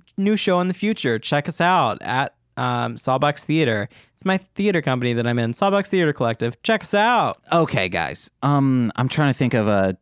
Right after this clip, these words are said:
Speaker 2: Final Fantasy type di-, uh, hey, guys, hop on your Chocobo and ride over to M L M pod dot com.
Speaker 1: Quick side in between your thing, just because you said Chocobo. Whenever my brother and I were growing up, we would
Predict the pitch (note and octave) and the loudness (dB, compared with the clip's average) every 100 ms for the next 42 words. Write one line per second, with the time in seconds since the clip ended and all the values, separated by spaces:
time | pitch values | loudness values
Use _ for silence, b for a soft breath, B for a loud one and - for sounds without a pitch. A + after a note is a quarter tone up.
0 | - - G#2+ G2+ F#2+ - G2+ G2 F#2 G2+ | -16 -8 -2 -2 -2 -2 -2 -2 -2 -4
1 | - G#2+ G2 - G#2 G#2 G#2+ G2+ A2 G2+ | -2 0 0 -2 -2 -2 -2 0 0 0
2 | B B - G#3+ F#3+ C#3+ C#3+ D3 - A#3 | B B -2 0 2 2 2 0 -2 -4
3 | B3 A3+ A3 G#3+ F3 - G3+ G#3+ G3 C#3+ | -2 -2 0 0 0 0 0 2 2 0
4 | C#3 C3 B2 A#2 B2+ F#3+ G#3 G3+ F3+ D3 | 2 4 2 2 2 2 2 2 4 4
5 | B2 G#2+ G#2 - A2 G2 F#2+ A#2 D#3+ E3+ | 2 0 0 -2 0 0 0 0 2 2
6 | E3 D#3+ D3 A#2+ D#3 C3+ G#2 F#2+ G2+ A2 | 2 2 2 0 2 2 0 -4 -2 0
7 | B2 - D3+ D3+ C#3 A#2+ A2 G2 G2 B | 0 -2 -2 2 2 2 2 0 -2 B
8 | B B B _ - E3 - - A#2+ A#2+ | B B B _ -2 -2 -4 -4 0 0
9 | C#3+ - C3 C3 A2 A#2+ A#2+ C3 A#2+ B2 | 0 -2 -2 -2 -2 -4 -4 -2 0 0
10 | A#2+ A#2 A#2 C3 B2 C3 A#2+ B2+ A#2 B2 | 0 0 0 -2 -4 -4 -4 -4 -2 -4
11 | G#2+ A#2+ G#2+ A#2+ C#3 C#3+ D3 - C3+ C#3 | -4 -4 -4 0 2 2 0 0 0 0
12 | D3+ E3 D3 A#2+ A2 A#2+ B2+ C3 C3 C#3 | 0 0 0 0 0 0 0 0 0 0
13 | C#3+ C#3+ - B2 A#2+ A#2+ A2+ | 2 0 0 -2 0 0 -2